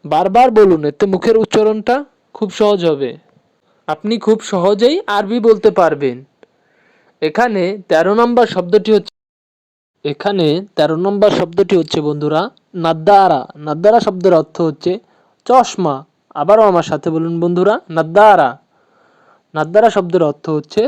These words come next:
চশমা। আপনি যদি চশমা বলতে চান, এর আরবি হবে নাদ্দারা। এখানে চোদ্দ নম্বর শব্দটি হচ্ছে নাদি। নাদি শব্দের অর্থ হচ্ছে ডাকা। আবারও আমার সাথে বলুন,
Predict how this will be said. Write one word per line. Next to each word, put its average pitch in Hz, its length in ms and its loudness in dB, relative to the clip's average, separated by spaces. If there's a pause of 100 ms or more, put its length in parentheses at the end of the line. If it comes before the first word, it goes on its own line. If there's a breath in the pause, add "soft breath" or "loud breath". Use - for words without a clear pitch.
(160)
চশমা। 202 460 0 (180)
আপনি 220 340 -4
যদি 185 220 2 (120)
চশমা 214 340 0
বলতে 202 280 2
চান, 165 240 -2 (460)
এর 165 120 0
আরবি 175 300 2
হবে 170 280 0
নাদ্দারা। 180 640 0 (720)
এখানে 180 340 -2 (600)
চোদ্দ 196 260 0
নম্বর 214 380 2
শব্দটি 190 460 -2
হচ্ছে 175 340 -8 (200)
নাদি। 180 500 -2 (140)
নাদি 170 320 -6
শব্দের 180 320 -2
অর্থ 156 240 -4
হচ্ছে 156 320 -6
ডাকা। 196 420 0 (1080)
আবারও 208 340 2
আমার 185 300 0
সাথে 165 200 -8
বলুন, 170 260 -4